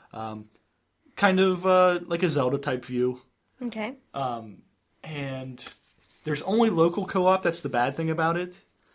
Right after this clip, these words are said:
Speaker 1: And you can't go through the storyline. It's
Speaker 2: Okay.
Speaker 1: just, like,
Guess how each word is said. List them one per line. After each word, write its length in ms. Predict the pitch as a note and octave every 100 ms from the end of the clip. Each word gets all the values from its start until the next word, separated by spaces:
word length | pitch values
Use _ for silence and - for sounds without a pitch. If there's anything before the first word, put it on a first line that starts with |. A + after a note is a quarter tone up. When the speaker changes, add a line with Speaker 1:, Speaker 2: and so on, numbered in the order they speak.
| _ -
Speaker 1:
And 360 | C#3+ C#3+ C3 - _ _ _ -
you 80 | D3
can't 220 | D#3+ D3+
go 120 | D3+
through 140 | D3
the 100 | C3+
storyline. 720 | B2 - B2+ C3+ C#3+ D3 D#3+ - - _
It's 140 | B3 A#3
Speaker 2:
Okay. 100 | A3+
Speaker 1:
just, 200 | C#3 -
like, 460 | B2 A2+ - -